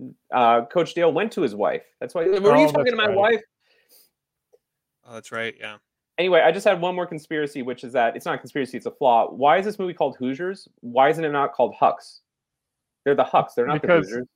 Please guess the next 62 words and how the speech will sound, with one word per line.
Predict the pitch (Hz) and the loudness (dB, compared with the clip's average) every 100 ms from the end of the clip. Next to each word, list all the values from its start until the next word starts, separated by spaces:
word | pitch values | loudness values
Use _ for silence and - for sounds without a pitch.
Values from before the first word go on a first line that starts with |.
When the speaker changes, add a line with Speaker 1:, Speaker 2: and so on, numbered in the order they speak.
| _ | _
Speaker 3:
They're | 156 | -2
the | 156 | 2
Speaker 2:
Hoosiers | 165 180 165 160 156 - | 2 2 2 -2 -4 -8
Speaker 3:
Huskers. | |
Speaker 2:
are, | - 139 139 131 131 | 0 2 4 2 0
are | 151 131 127 151 _ _ - | 0 2 2 -4 _ _ -10
if | 135 | -8
you | 139 | -6
play | - 135 | -2 0
basketball | 127 120 117 135 127 117 | 2 0 -2 -6 -4 -2
in | 117 | -4
Indiana, | 117 117 117 113 | -6 -6 -6 -4
which | 131 143 | -4 2
I | 165 | 4
wanna | 214 214 | 4 2
know | 170 | 2
why | 147 139 139 143 - - | 4 4 4 2 -4 -10
their, | 165 160 156 151 | 0 2 2 2
their | 147 143 | 0 -2
school, | - 165 165 | -4 0 0
Speaker 3:
It's | 139 | 2
Speaker 2:
they | 135 139 | 0 0
Speaker 3:
the | |
Speaker 2:
didn't | 139 240 | 0 4
just | |
call | 160 | 4
Speaker 3:
Hoosier | 139 | 4
Speaker 2:
them | 131 | 2
the | |
Speaker 3:
State. | 143 175 127 - _ _ _ _ _ _ - | 2 0 -4 -8 _ _ _ _ _ _ 0
Speaker 2:
Yeah, | 147 - - _ _ - | 0 0 -8 _ _ -2
well, | 170 | 0
yeah, | 147 | 2
I | |
mean, | 127 113 101 | 0 -6 -4
yeah. | 147 104 - _ - | -2 -2 -8 _ -12
Speaker 1:
I | |
get | 170 247 208 | 0 4 6
it, | |
Speaker 2:
But | 147 | 6
Speaker 1:
but | 151 | 4
Speaker 2:
why | 165 | 4
Speaker 1:
it | |
Speaker 2:
didn't | 208 196 | 2 0
Speaker 1:
should | 190 | 0
Speaker 2:
they | |
Speaker 1:
be | |
Speaker 2:
call | 185 175 | 4 4
them | 170 | 4
Speaker 1:
called | 151 151 | 2 2
Speaker 2:
the, | 147 | -2
the | |
Hickory | 156 156 151 139 | -2 -2 -2 0
Hoosiers, | 143 170 135 117 | 0 -2 -2 -4
though? | 127 120 | -2 0
Why | 135 | 2
do | 175 | 2
they | 185 | 0
call | - 190 | 0 0
them | 160 | 0
the | 139 | 0
Huskers? | 170 - 120 104 - | 0 -2 -8 -8 -12